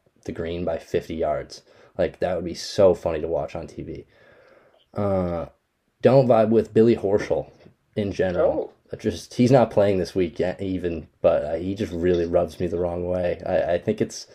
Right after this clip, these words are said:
Speaker 1: his shoes, and, like, when he walks into putts, he, like, inches and takes, oh my God, maybe we'll attach a video. I hate it. All right, uh,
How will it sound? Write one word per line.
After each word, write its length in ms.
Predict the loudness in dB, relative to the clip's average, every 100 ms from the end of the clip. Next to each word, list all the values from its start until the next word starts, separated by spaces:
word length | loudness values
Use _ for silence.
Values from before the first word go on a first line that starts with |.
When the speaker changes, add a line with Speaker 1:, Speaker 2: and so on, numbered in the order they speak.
| -20 -8
Speaker 1:
his 140 | -6 -6
shoes, 720 | -6 -4 -2 -2 -4 -6 -20 _ _ _ _
and, 100 | -6
like, 140 | -6 -2
when 160 | -2
he 80 | 0
walks 440 | 0 0 -2 -4
into 120 | -4 -4
putts, 340 | -6 -8 -6
he, 100 | -6
like, 200 | -6 -8
inches 440 | -8 -8 -6 -8 -8
and 120 | -8
takes, 240 | -6 -6 -4
oh 180 | -4 -6
my 100 | -10
God, 340 | -6 -6 -4
maybe 180 | -2 0
we'll 180 | 0 -2
attach 280 | -4 -6
a 40 | -6
video. 440 | -6 -4 -4 -4 -8
I 80 | -6
hate 240 | -4 -4
it. 160 | -8 -12 _ -20 _ _ _ _ _ _ _ -16 -16 _ _ _ _ _ _ _ _ 2
All 80 | 8
right, 260 | 10 8 6
uh, 520 | 4 4 4 2